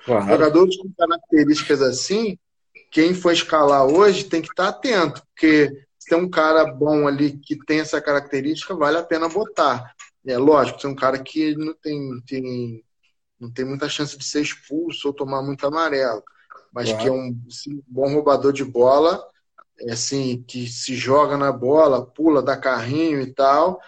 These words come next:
Speaker 2: tem chance de aumentar muito a pontuação aí.
Speaker 1: É, o, o chatão ali, né, o Ralf, o Márcio Araújo, os caras que, que marcam forte ali no meio de campo ali, o Felipe Melo, quando atuava, tá, era cabeça de área.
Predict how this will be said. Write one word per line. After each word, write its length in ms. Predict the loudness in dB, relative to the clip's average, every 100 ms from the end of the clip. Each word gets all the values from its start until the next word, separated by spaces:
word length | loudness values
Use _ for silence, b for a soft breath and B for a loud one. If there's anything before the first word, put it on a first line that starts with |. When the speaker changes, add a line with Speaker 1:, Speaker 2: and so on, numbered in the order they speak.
| B -14
Speaker 2:
tem 120 | -10
chance 320 | -8 -8 -8 -10
de 160 | -6
aumentar 420 | -4 -2 -4 -4 -6
muito 260 | -6 -8
a 40 | -10
pontuação 720 | -12 -10 -8 -8 -10 -12 -10
aí. 180 | -8 0
Speaker 1:
É, 140 | 2 2
o, 320 | 0 -8 -20
o 80 | -16
chatão 460 | -8 -8 -6 -6
ali, 200 | -6 -6 -8
né, 100 | -10
o 80 |
Ralf, 500 | -10 -4 -2 -2 -6 -20
o 340 | -18 -18 -18 -14
Márcio 280 | -14 -12
Araújo, 720 | -14 -12 -12 -12 -14 -20 -20 _ b b b b
os 100 | -20
caras 280 | -10 -6 -6
que, 120 | -10
que 180 | -16 -16
marcam 360 | -12 -12 -12 -16
forte 440 | -10 -6 -6 -8
ali 80 | -12
no 80 | -10
meio 120 | -10
de 160 | -10 -14
campo 240 | -14 -12
ali, 480 | -12 -14 -14 -10 -8
o 220 | -10 -14 b b
Felipe 280 | -12 -10 -6
Melo, 260 | -2 0
quando 260 | -2 -10 -14 -16
atuava, 380 | -14 -10 -10 -10
tá, 180 | -14 -12
era 120 | -12
cabeça 300 | -12 -12 -14
de 140 | -14 -14
área. 480 | -10 -8 -6 -8